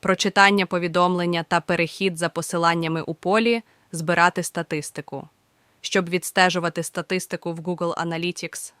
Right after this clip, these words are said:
виберіть чекбокс «Додати теги Google Analytics» та вкажіть назву кампанії, мітку У Т М Campaign – за якою потім можна знайти дані розсилки в Google Аналітиці.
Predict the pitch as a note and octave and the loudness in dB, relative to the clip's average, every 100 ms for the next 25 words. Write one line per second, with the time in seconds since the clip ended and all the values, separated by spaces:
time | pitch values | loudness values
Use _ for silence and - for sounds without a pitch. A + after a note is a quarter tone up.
0 | - E3+ F#3 F3 E3 - - E3+ D#3+ E3 | -6 -2 0 0 -4 -6 -4 -4 -4 -6
1 | D#3 - - _ _ E3+ F#3 F3 F3 F3 | -6 -12 -14 _ _ -2 0 2 2 0
2 | D#3+ F3 E3+ E3 D#3+ F3 E3 D#3 E3 D#3+ | -2 0 0 -4 -6 -4 -4 -2 -4 -4
3 | E3+ F3+ E3 - - _ _ _ - F3+ | -6 -8 -10 -12 -16 _ _ _ -2 0
4 | - F3 G3 F#3 F3 F3 E3 E3 E3 E3 | 0 -2 -2 2 2 2 -4 -6 -4 0
5 | E3+ E3 D#3 D3+ D3+ _ _ - F#3 - | 0 0 -6 -8 -12 _ _ -2 -2 -2
6 | F3 - F3 F3 - D#3+ D#3+ - D#3+ E3+ | -8 -6 -6 -4 0 -2 -2 -4 -4 -2
7 | D#3+ D#3+ D#3+ _ _ - F3+ F3 F#3+ F3 | -4 -4 -10 _ _ -4 0 0 0 -2
8 | - F3+ - F3 E3+ F3 F3 D#3+ E3 D#3 | -2 -4 -2 -4 -2 -2 -4 -4 -6 -6
9 | F3 E3 E3+ E3 D#3+ D#3+ - E3+ D#3 E3 | -6 0 0 0 -4 -6 -4 -4 -4 -10
10 | D#3+ E3+ E3 E3 - D#3+ D#3+ D#3 D3+ - | -4 -4 -2 -4 -4 -6 -6 -8 -12 -14
11 | - D#3+ | -14 -16